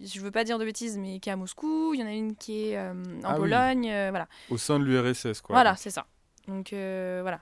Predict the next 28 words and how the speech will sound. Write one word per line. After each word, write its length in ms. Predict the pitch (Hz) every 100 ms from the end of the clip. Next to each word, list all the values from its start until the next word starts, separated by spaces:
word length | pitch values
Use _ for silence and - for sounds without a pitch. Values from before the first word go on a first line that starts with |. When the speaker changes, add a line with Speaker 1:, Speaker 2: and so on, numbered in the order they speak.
| -
Speaker 1:
il 60 | 175
y 40 |
a, 200 | 175 175
ça, 200 | - 175
ça 200 | - 180
surplombe, 500 | - 190 - 220 214
euh, 340 | 190 185 180
la 140 | 180 180
ville, 340 | 208 262 285
et 80 | 202
puis 180 | - 214
il 60 |
y 60 | 220
a 60 | 190
beaucoup 320 | 185 - 233
de, 640 | 202 196 185 180 175 175 - _ _ -
voilà, 240 | 196 180
la, 220 | 170 175
le 240 | 180 175 175
russe, 180 | 247
c'est 160 | - 208
la 140 | 185
deuxième 400 | 175 185 190 190
langue 220 | 190 220 208
la 80 |
plus 140 | 175 190
parlée 280 | 190 190 196
de, 420 | 190 180 160